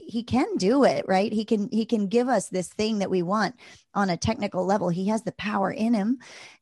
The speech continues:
And so if we ask for those things,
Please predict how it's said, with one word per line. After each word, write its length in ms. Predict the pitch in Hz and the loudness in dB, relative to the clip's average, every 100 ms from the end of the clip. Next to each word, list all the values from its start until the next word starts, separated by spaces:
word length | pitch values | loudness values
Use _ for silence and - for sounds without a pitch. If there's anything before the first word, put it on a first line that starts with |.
| - | -2
And 420 | 220 214 208 208 - | 0 2 0 -2 -8
so 480 | - - 233 220 208 | -8 0 4 4 2
if 220 | - 214 233 | 0 -4 -2
we 180 | 233 - | -4 0
ask 400 | 208 240 - - _ _ _ _ _ _ _ | 0 0 -4 -10 _ _ _ _ _ _ _
for 140 | - 214 | -2 2
those 240 | 202 180 | 2 0
things, 640 | - 233 180 185 202 - | -2 -2 -2 -4 -6 -8